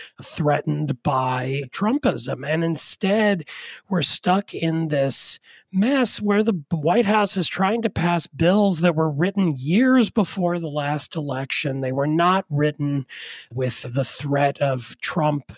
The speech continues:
in mind and the things he represents in the Republican Party. Again, I, I feel like I've sort of stumbled around and stepped on my own toes in what I'm saying, 'cause I don't even know where to begin. It's all so <laughs> incompetent. It's very demoralizing.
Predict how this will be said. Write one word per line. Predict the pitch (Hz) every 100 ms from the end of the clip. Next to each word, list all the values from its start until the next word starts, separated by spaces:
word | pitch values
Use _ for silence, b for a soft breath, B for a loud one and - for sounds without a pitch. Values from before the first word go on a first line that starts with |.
| -
in | 143 135
mind | 139 156 170 175 175 160
and | 127
the | 127
things | - 143 131
he | 151
represents | 135 131 - 139 160 143 -
in |
the | 143
Republican | 139 127 143 131 - 135
Party. | 123 170 175 180 180 170 B B B B -
Again, | 156 156 147 135
I, | 143 147
I | 151
feel | - 202
like | 185 165
I've | 147
sort | - 175 147
of |
stumbled | 117 - 160 156 147 139
around | 131 135 139 135
and | 123
stepped | - - 139 147
on | 143
my | 147
own | 160 151
toes | 196 220 202
in | 185
what | 180
I'm | 175
saying, | 165 202 196 170
'cause | 147
I | 143
don't | 165 202
even | 180 147
know | 139
where | 135 135
to | 131
begin. | 123 120 135 143
It's | 127 -
all | 143 131
so | 127 - 160 147 143 - -
<laughs> | - -
incompetent. | 170 143 - 220 233 170 - -
It's | 311 - - -
very | 214 202 160
demoralizing. | 135 117 117 110 110 - -